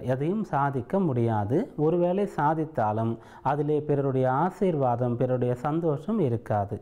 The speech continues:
அன்பால் கேட்டு பெறுவதே சிறந்தது. அதிகாரத்தால் கேட்டு பெறுவதை விட அன்பே சிறந்தது.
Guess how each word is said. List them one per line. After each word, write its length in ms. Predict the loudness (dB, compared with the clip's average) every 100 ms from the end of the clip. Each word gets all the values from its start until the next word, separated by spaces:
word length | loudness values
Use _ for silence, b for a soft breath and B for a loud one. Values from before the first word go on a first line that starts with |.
| -12 -20 B B B B
அன்பால் 540 | -2 -2 2 2 0 -2
கேட்டு 280 | -2 0 -2
பெறுவதே 500 | 0 0 0 2 2
சிறந்தது. 600 | 2 0 0 0 -4 -6 -10 -4
அதிகாரத்தால் 840 | -2 0 2 0 -2 -2 -2 0
கேட்டு 260 | -2 -2 -2
பெறுவதை 500 | -2 0 0 0 0
விட 280 | 0 0 -2 B B B
அன்பே 380 | -2 0 -2 -2
சிறந்தது. 560 | -2 -2 0 0 -2